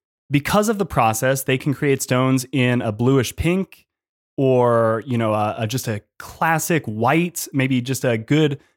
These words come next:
beautiful blue. I'm a classic blue guy myself. So visit lightbox jewelry dot com to add some sparkle to your holiday shopping.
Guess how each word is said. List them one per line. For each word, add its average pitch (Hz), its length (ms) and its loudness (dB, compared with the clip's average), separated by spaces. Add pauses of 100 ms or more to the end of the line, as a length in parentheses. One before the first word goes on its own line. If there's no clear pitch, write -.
(140)
beautiful 151 400 2
blue. 135 480 4
I'm 117 140 2
a 110 120 -2 (420)
classic 117 440 -2
blue 120 160 0
guy 117 180 0
myself. 123 560 0 (440)
So 143 180 2
visit 165 340 0
lightbox 165 560 0
jewelry 165 320 2
dot 143 240 2
com 151 300 2
to - 120 -2
add 160 160 0
some 180 140 0
sparkle 185 380 2
to 185 60 2
your 175 340 2
holiday 110 340 0
shopping. 107 480 -4